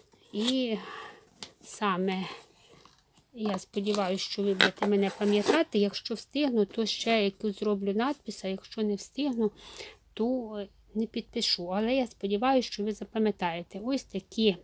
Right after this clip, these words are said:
така чашка із ножицями. Бачите, які ножиці, ручка ножиці, в якій, з якої можна пити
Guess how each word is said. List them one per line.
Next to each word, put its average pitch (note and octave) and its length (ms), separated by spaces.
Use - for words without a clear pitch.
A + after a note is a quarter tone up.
така - 200
чашка B3 600
із G#3+ 320
ножицями. B3 920
Бачите, A#3+ 520
які G#3 400
ножиці, G#3 720
ручка A#3 440
ножиці, G#3 720
в A#3+ 40
якій, C4+ 680
з - 60
якої A#3 400
можна G#3+ 380
пити B3 440